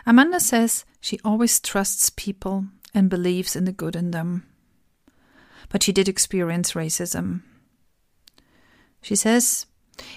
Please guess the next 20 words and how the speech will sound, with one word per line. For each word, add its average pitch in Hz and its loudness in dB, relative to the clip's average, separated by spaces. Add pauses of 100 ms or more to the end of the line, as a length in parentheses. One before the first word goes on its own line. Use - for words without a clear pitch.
"If 254 2
a 247 8
racist 254 4
is 240 4
in 240 10
my 220 8
face, 208 0
I - -2
can 202 2
totally 220 2
ignore 185 2
him. 165 -6 (180)
Back 220 2
in 226 8
Berlin, 185 2
when 190 0
someone 226 6
would 190 0
insult 214 2
me, 175 0